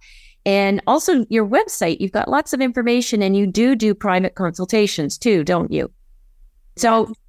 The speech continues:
Speaker 1: tell us a little bit about that. Take, take our closing time here and share a little bit about you, 'cause you have some really fabulous advice for people.
Speaker 2: Thank you, Cheryl. So my website is called the life delicious dot C A. I think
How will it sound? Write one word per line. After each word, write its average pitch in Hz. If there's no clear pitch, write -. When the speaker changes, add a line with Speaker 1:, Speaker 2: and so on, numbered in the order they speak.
Speaker 1:
tell 311
us 381
a 381
little 285
bit 214
about 185
that. 156
Take, -
take 233
our 202
closing 202
time 175
here 170
and 156
share 190
a -
little 247
bit 240
about 190
you, 202
'cause 190
you 220
have 196
some 185
really 208
fabulous 170
advice 156
for 160
people. 143
Speaker 2:
Thank 185
you, 170
Cheryl. 175
So 208
my 208
website 202
is 214
called 196
the 175
life 160
delicious 185
dot 170
C 175
A. 180
I 190
think 180